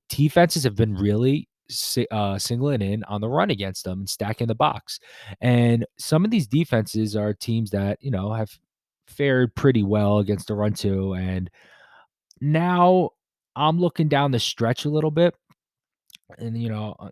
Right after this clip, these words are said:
you're gonna see that this is a very, very, very big theme, um, for this segment. And this, his second half, starting from week ten on, he has probably the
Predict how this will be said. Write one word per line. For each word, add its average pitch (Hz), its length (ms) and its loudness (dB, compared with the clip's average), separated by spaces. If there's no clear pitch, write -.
you're 113 140 -10
gonna 123 160 -4
see 123 220 -4
that 110 140 -2
this 101 140 -8
is 101 100 -6
a 107 40 -2
very, 107 460 0
very, 113 420 0
very 110 380 0
big 104 320 -2
theme, 120 560 -2
um, 92 480 -6
for 110 200 -8
this 104 160 -4
segment. 143 500 0
And 120 320 2
this, - 280 -4
his 139 200 -2
second 160 300 2
half, 180 220 4
starting 175 280 2
from 175 200 4
week 131 280 2
ten 139 280 0
on, 123 400 -4
he 131 200 0
has 120 480 -2
probably 139 640 2
the 110 320 -4